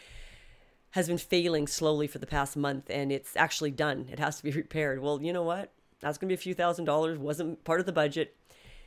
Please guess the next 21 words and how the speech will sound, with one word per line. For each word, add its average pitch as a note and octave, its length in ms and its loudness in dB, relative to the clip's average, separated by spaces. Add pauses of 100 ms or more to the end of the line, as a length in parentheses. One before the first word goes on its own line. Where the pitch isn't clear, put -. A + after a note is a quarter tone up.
(760)
Where F3+ 340 4
does G3 120 0
the G3 100 -6
patience D3+ 440 -6
come C#3 180 -6
into B2 240 -6
this? - 400 -12 (1700)
When F#3 380 2
we B3+ 120 0
don't C#3+ 240 0
have B2+ 180 -8
patience, - 640 -14 (1200)
we G3+ 120 0
subject G#3+ 560 0
ourselves C3 800 0
to D#3 220 -4
an C#3+ 100 2
incredible D#3+ 1040 0
amount B2 300 -6
of A#2+ 80 -8
anxiety. A2+ 680 -8